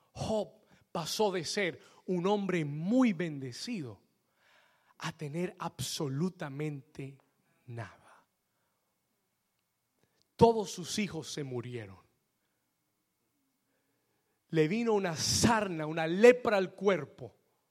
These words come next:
Su casa se quemó, su ganado se mató, todo lo perdió. Escuche esto,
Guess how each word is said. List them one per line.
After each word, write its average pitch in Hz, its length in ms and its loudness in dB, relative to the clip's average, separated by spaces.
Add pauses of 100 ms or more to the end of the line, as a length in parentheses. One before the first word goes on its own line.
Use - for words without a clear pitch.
(440)
Su - 400 -2
casa 233 380 6
se 190 200 2
quemó, 185 360 0
su 214 180 -6
ganado 214 560 4
se 190 160 -2
mató, 180 560 -6 (640)
todo 320 340 10
lo 254 120 8
perdió. 170 440 0 (3750)
Escuche 131 380 -10
esto, - 260 -18